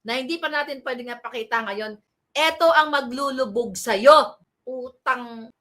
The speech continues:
jutang, ginemes ka. At, at, tandaan ninyo, I hope not. Well, hindi ko kontrolado ang mga giging pangyayari. Maraming one, two, one, two, three, four, five,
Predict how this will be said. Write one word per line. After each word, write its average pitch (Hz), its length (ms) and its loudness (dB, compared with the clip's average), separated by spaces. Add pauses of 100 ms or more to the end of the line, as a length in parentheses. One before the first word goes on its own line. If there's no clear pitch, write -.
(100)
jutang, 226 480 -6
ginemes 202 480 -6
ka. 190 320 -10 (800)
At, 277 320 6 (400)
at, 294 320 6 (160)
tandaan 214 480 0
ninyo, 226 480 -6 (320)
I 185 160 -2
hope 254 400 2
not. 294 320 4 (320)
Well, 170 320 -8 (320)
hindi 214 240 -10
ko 247 160 -4
kontrolado 214 560 0
ang 196 160 -4
mga 185 160 -6
giging 180 320 -10
pangyayari. 160 720 -8 (240)
Maraming 277 1120 6 (160)
one, 254 480 0
two, 254 440 -2 (280)
one, 233 480 -2
two, 240 320 -6
three, 262 400 -8 (240)
four, 233 320 -2
five, 226 400 -2